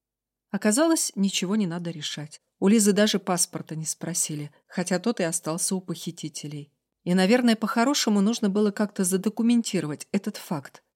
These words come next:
как и её возвращение. «Какую больничку?» тупила Лиза. «Обычную. Нужно проверить, всё ли с тобой в порядке. Я обо всём договорился. Тебя уже ждут». «Ни в коем случае. Никаких больниц.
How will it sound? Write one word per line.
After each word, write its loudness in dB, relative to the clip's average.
как 0
и 4
её 4
возвращение. 0
«Какую 4
больничку?» 2
тупила 0
Лиза. 0
«Обычную. 2
Нужно 6
проверить, 4
всё 0
ли 2
с 2
тобой -6
в -10
порядке. -6
Я 8
обо 4
всём 4
договорился. 2
Тебя 2
уже 4
ждут». -2
«Ни 8
в -10
коем 4
случае. 2
Никаких 6
больниц. 4